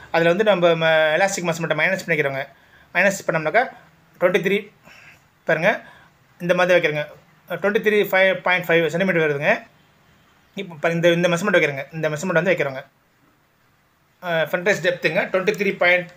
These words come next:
ஃபைவ் சென்டிமீட்டர் வைக்கிறோங்க. எலாஸ்டிக் மெஷர்மெண்ட்டை மைனஸ் பண்ணி வைக்கிறோங்க. டுவெண்ட்டி த்ரீ பாயிண்ட் ஃபைவ் சென்டிமீட்டருங்க. எலாஸ்டிக் மெஷர்மெண்ட்டை மைனஸ் பண்ணி அப்படியே வைக்கிறோங்க. ஒரு பாயிண்ட் வைக்கிறோங்க.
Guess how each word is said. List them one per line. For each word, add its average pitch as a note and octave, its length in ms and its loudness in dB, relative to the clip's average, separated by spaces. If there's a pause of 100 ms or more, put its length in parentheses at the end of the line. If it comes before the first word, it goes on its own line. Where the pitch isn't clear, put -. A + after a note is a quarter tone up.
(160)
ஃபைவ் E3+ 200 0
சென்டிமீட்டர் F#3+ 360 0
வைக்கிறோங்க. C#3 300 -2 (1300)
எலாஸ்டிக் F3+ 300 -4
மெஷர்மெண்ட்டை E3+ 300 -2
மைனஸ் F#3 240 0
பண்ணி B3 160 2
வைக்கிறோங்க. C#3+ 300 0 (2500)
டுவெண்ட்டி F3+ 260 0
த்ரீ G3+ 340 -2
பாயிண்ட் F#3+ 340 0
ஃபைவ் F3+ 140 4
சென்டிமீட்டருங்க. E3+ 520 -2 (2500)
எலாஸ்டிக் F#3+ 280 -2
மெஷர்மெண்ட்டை E3 280 -4
மைனஸ் F#3+ 240 0
பண்ணி A3 140 -2
அப்படியே F#3 180 2
வைக்கிறோங்க. C#3+ 300 -2 (520)
ஒரு E3 100 -4
பாயிண்ட் F3+ 220 0
வைக்கிறோங்க. C#3+ 300 -4